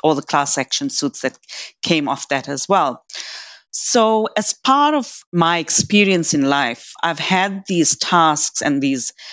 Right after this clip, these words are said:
actions that were needed to be completed. And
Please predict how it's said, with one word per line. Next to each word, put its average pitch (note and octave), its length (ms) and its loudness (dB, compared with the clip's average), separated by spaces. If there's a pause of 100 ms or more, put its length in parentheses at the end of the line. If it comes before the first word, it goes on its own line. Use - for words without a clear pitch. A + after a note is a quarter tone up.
(220)
actions F3 640 0
that D3+ 140 -2
were D3+ 80 0
needed C#3+ 320 0
to D3 120 -4
be B2+ 400 -4 (100)
completed. D3+ 640 0 (840)
And D3+ 540 2